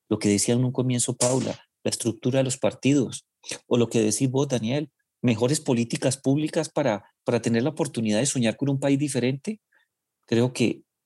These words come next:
la protesta volverá a la calle. La exigencia se va a convertir en una característica. Y yo a veces temo, no sé cómo lo vean ustedes dos, que eso también va a afectar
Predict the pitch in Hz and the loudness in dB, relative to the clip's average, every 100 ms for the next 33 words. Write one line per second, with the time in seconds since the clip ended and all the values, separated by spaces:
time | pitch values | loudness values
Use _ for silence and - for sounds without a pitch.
0 | _ - 110 - 104 120 - 135 110 101 | _ 0 0 2 -2 -2 -2 -2 0 0
1 | 95 107 - 104 113 - _ _ _ _ | -2 -4 -6 -6 -8 -18 _ _ _ _
2 | _ _ _ _ 104 110 - 110 127 139 | _ _ _ _ 2 2 0 2 4 2
3 | - 190 - - - 98 107 - - 117 | 0 -6 -6 -6 0 2 0 -2 -4 -2
4 | 107 - 110 117 127 - 101 98 110 - | -2 -2 -2 -2 -2 -4 -2 -2 -2 -2
5 | 113 - 87 _ - _ - 113 123 131 | -4 -6 -10 _ -20 _ 0 2 6 6
6 | 139 135 131 131 107 117 131 - 113 107 | 4 2 0 2 2 0 -6 -2 0 2
7 | 127 117 120 107 101 113 - 104 107 107 | 0 2 2 4 2 0 -2 -2 0 -2
8 | 110 - _ - _ _ _ - 110 - | -4 -10 _ -20 _ _ _ -2 -2 -2
9 | _ _ 127 - 131 120 95 101 104 107 | _ _ -2 0 0 0 0 0 0 -2
10 | - - 113 107 - | -2 -2 0 -2 -2